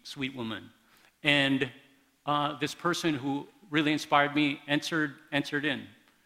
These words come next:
Um, and it was this middle school student. She's the daughter of the director of the health center. Her name is Hannah.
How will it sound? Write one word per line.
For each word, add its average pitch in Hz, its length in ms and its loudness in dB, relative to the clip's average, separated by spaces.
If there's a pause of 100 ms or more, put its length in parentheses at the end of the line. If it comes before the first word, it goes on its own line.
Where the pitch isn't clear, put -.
(380)
Um, 123 520 -4 (360)
and 135 120 0
it 135 40 -4
was 131 180 -6
this - 520 -4 (260)
middle 131 240 -2
school 131 260 -8
student. 127 400 -8 (2500)
She's 160 220 -4
the 165 80 4
daughter 165 300 6
of 156 100 2
the 151 60 4
director 151 360 4
of 143 80 0
the 139 100 2
health 143 180 4
center. 151 360 2
Her 135 100 -6
name 139 200 2
is 123 80 -6
Hannah. 139 480 0